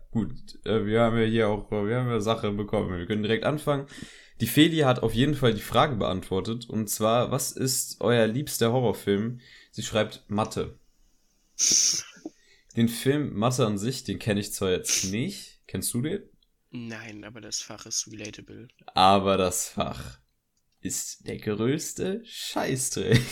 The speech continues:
Speaker 2: Absolut. Das
Speaker 1: Ich hab
Speaker 2: stimme
Speaker 1: Mathe,
Speaker 2: ich
Speaker 1: Ilka.
Speaker 2: zu. Ich
Speaker 1: Ich
Speaker 2: nicht.
Speaker 1: spreche aus Erfahrung.
Speaker 2: Ich schreib aber morgen Mathe.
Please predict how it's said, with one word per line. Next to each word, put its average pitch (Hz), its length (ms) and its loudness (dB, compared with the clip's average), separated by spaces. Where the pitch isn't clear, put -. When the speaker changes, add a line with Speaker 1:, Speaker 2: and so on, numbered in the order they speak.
Speaker 2:
Absolut. 180 600 -12
Das 123 120 -6
Speaker 1:
Ich - 100 2
hab 110 60 6
Speaker 2:
stimme 92 120 2
Speaker 1:
Mathe, 117 160 6
Speaker 2:
ich 110 80 8
Speaker 1:
Ilka. 113 300 4
Speaker 2:
zu. - 500 -14
Ich - 480 -4
Speaker 1:
Ich 104 200 -6
Speaker 2:
nicht. 185 220 2
Speaker 1:
spreche 101 380 2
aus - 380 -2
Erfahrung. 87 540 0
Speaker 2:
Ich 127 100 0
schreib - 280 -2
aber 107 220 -14
morgen 104 320 -16
Mathe. 104 320 -18